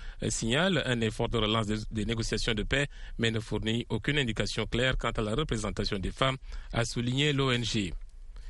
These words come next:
Deux astronautes américains ont effectué une nouvelle sortie hors de la Station spatiale internationale aujourd'hui,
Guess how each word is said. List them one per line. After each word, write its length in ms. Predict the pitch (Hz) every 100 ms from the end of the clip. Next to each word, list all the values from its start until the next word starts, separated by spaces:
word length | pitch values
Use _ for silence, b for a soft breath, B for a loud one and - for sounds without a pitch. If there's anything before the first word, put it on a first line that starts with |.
| B B
Deux 180 | - 123
astronautes 400 | 123 - 127 131
américains 420 | 120 120 110 107
ont 80 | 120
effectué 460 | 113 113 113 - 120
une 60 |
nouvelle 220 | 117 110 117
sortie 440 | 117 117 120 117
hors 200 | - 117
de 80 | 113
la 100 | 110
Station 340 | 113 113 - 113
spatiale 420 | - 110 - 113
internationale 800 | 147 135 120 117 117 110 143 185
aujourd'hui, 560 | 170 120 113 98 123 175